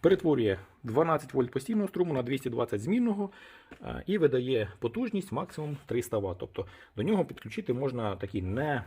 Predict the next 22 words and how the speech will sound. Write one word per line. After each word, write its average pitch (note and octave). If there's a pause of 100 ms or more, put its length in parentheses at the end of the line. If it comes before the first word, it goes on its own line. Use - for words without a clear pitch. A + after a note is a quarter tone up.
(260)
енергозатратні, G#2+
е, - (520)
прилади. F#2+ (1160)
Також G3+
він D3
підключається D#3
до, A#2+ (480)
ось -
цим A2
кабелем. D#3+ (1800)
Він, -
він G3
підключається D#3
до, D3 (680)
е, G2+ (1040)
тої C#3+
ж -
самої A#2+
мережі. E3 (420)
І F#3
коли F#3
вмикається A3